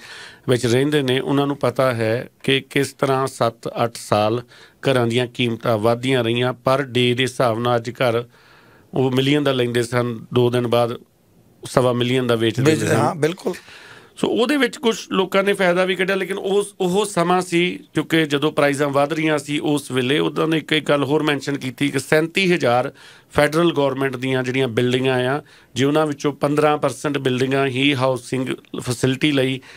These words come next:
Speaker 1: ਟ੍ਰਾਂਸਫਰ ਕਰ ਦਿੱਤੀਆਂ ਜਾਂਦੀਆਂ, ਟ੍ਰਾਂਸਫਾਰਮ ਕਰ ਦਿੱਤੀਆਂ ਜਾਂਦੀਆਂ, ਤਾਂ ਉਹਦੇ ਵਿੱਚ ਕਾਫੀ ਜ਼ਿਆਦਾ ਇਹ ਜਿਹੜਾ ਬੈਲੈਂਸ ਬਣਿਆ ਰਹਿ ਸਕਦਾ ਸੀ। ਦੂਸਰੀ ਗੱਲ ਤੇ ਉਹਨਾਂ ਨੇ ਬਿਲਕੁਲ ਹੀ ਸਪਸ਼ਟ ਕਰ ਦਿੱਤਾ ਸੀ ਕਿ ਜਦੋਂ ਇੰਟਰਸਟ ਰੇਟ ਘਟੇ ਸਨ, ਗੌਰਮੈਂਟ ਨੇ ਮਨੀ ਪ੍ਰਿੰਟ ਕਰ ਲਈ,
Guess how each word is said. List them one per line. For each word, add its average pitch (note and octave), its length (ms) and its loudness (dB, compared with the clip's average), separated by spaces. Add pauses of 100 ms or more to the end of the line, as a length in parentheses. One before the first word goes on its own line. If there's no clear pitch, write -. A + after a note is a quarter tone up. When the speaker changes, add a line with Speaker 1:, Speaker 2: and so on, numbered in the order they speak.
(300)
Speaker 1:
ਟ੍ਰਾਂਸਫਰ D#3 500 2
ਕਰ D#3 160 0
ਦਿੱਤੀਆਂ B2+ 380 -2
ਜਾਂਦੀਆਂ, A2+ 460 -2
ਟ੍ਰਾਂਸਫਾਰਮ C3 720 0
ਕਰ C3+ 180 0
ਦਿੱਤੀਆਂ A#2 280 -2
ਜਾਂਦੀਆਂ, A#2+ 300 0 (400)
ਤਾਂ E3+ 160 2
ਉਹਦੇ E3 280 0
ਵਿੱਚ D#3+ 280 0
ਕਾਫੀ D#3 440 0
ਜ਼ਿਆਦਾ C3 320 0
ਇਹ C3 60 -2
ਜਿਹੜਾ C3+ 220 0
ਬੈਲੈਂਸ B2+ 480 0 (160)
ਬਣਿਆ B2 300 2
ਰਹਿ A2 200 -2
ਸਕਦਾ G#2+ 340 -8
ਸੀ। - 160 -16 (800)
ਦੂਸਰੀ A3 380 2
ਗੱਲ G#3 160 4
ਤੇ G3+ 160 2
ਉਹਨਾਂ G3+ 180 0
ਨੇ G#3 100 -2
ਬਿਲਕੁਲ F#3 380 0
ਹੀ G#3+ 80 0
ਸਪਸ਼ਟ F3+ 360 -2
ਕਰ E3+ 180 0
ਦਿੱਤਾ D#3 280 0
ਸੀ E3 160 0
ਕਿ F#3 200 0
ਜਦੋਂ D3+ 680 0
ਇੰਟਰਸਟ C#3 480 -2
ਰੇਟ D3 380 0 (680)
ਘਟੇ D3 180 2
ਸਨ, A#2 180 -6
ਗੌਰਮੈਂਟ D3 720 0
ਨੇ C#3+ 180 0
ਮਨੀ C3 300 0
ਪ੍ਰਿੰਟ A#2 340 -2
ਕਰ A2 180 -2
ਲਈ, G#2 260 -6